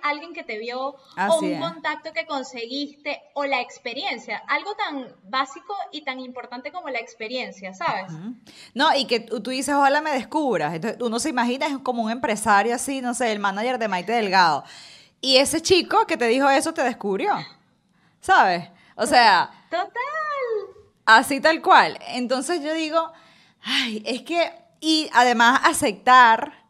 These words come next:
Speaker 2: también es importante, aceptar las cositas, las cosas bonitas que te dicen.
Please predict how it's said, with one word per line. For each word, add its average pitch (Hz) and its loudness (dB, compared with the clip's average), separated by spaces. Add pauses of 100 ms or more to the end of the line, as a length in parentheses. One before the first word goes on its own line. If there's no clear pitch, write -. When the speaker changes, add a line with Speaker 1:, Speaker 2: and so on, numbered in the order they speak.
(460)
Speaker 2:
también 233 2
es 233 0
importante, 214 0
aceptar 202 2
las 277 -2
cositas, 247 -4
las 220 -2
cosas 285 -4
bonitas 247 0
que - -6
te 208 -4
dicen. 190 -4